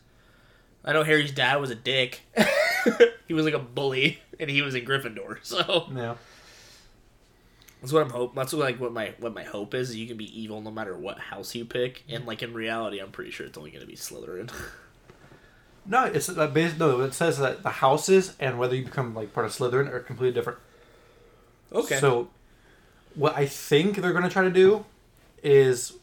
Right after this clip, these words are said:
Speaker 2: when, whatever house you pick is the kind of powers you get.
Speaker 1: Okay, yeah, I
Speaker 2: 'Cause
Speaker 1: can
Speaker 2: different spells
Speaker 1: I
Speaker 2: you
Speaker 1: would,
Speaker 2: learn.
Speaker 1: that'd be lit,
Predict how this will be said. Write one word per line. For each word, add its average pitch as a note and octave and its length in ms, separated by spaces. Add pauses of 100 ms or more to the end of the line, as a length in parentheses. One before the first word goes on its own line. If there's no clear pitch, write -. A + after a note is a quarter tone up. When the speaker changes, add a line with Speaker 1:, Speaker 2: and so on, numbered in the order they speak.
(120)
Speaker 2:
when, C#3 220
whatever D3 320
house C3 480
you C3+ 80
pick - 460 (420)
is C3 160
the C3+ 60
kind D3+ 180
of - 80
powers C3 480
you D3+ 80
get. D#3 340 (960)
Speaker 1:
Okay, A3+ 360
yeah, F#3+ 380
I E3+ 80
Speaker 2:
'Cause D#3+ 80
Speaker 1:
can D3 60
Speaker 2:
different G3+ 220
spells C3 480
Speaker 1:
I A3 120
Speaker 2:
you G4+ 80
Speaker 1:
would, A#4 160
Speaker 2:
learn. C#3 160
Speaker 1:
that'd - 120
be G4+ 140
lit, D#3+ 400